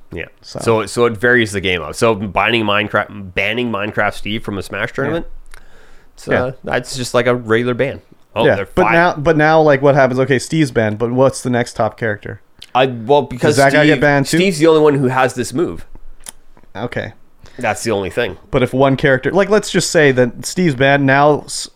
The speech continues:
Speaker 2: one character rises and is just the best every time, because that character just has some other little tick
Speaker 1: Someone
Speaker 2: that
Speaker 1: would
Speaker 2: leads
Speaker 1: have,
Speaker 2: the top.
Speaker 1: someone would have to find that. And Smash has been out for so long
Speaker 2: Yeah.
Speaker 1: now that you'd think
Speaker 2: But I'm
Speaker 1: someone
Speaker 2: just
Speaker 1: would have
Speaker 2: saying,
Speaker 1: found that.
Speaker 2: theoretically.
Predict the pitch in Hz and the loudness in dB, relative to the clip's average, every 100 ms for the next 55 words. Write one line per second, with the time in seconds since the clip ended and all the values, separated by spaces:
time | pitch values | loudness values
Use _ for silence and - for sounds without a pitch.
0 | _ 143 143 147 151 135 135 120 117 127 | _ -2 0 2 2 2 4 4 4 4
1 | 127 120 120 117 110 127 - 127 104 113 | 2 0 0 0 -2 -4 -2 -2 2 2
2 | 104 - 139 120 113 113 101 98 - - | 2 0 0 0 -4 -6 -6 -10 -14 -14
3 | - 127 117 98 95 - 127 113 120 110 | -10 -4 -4 -4 -12 -2 0 0 0 -2
4 | 110 107 110 - - 123 113 - 123 120 | -4 -4 -4 -2 0 2 0 -2 0 2
5 | 120 110 - - - - - 139 123 - | 2 0 -4 -14 -18 -10 0 2 2 2
6 | 127 113 - - _ - - 151 165 175 | 0 0 -6 -20 _ -14 -2 2 4 4
7 | 175 165 139 147 147 143 127 123 131 110 | 4 2 4 6 4 4 2 2 2 4
8 | 101 - 160 175 180 165 139 135 156 131 | 2 0 2 4 4 2 2 0 -2 -6
9 | - 107 104 95 87 76 - - - 113 | -4 -2 -2 -4 -10 -12 -16 -20 -6 -6
10 | 110 - 123 123 135 143 110 117 95 98 | -4 -6 -4 -2 -2 -4 0 -2 0 -2
11 | 104 - 104 113 98 87 92 101 107 117 | -4 -6 -4 -2 -2 -2 -6 -2 0 0
12 | 107 90 101 92 98 95 175 170 175 - | -2 -6 -8 -8 -4 0 0 0 0 2
13 | 180 143 175 156 131 117 110 110 104 | 2 2 2 2 4 2 0 -6 -8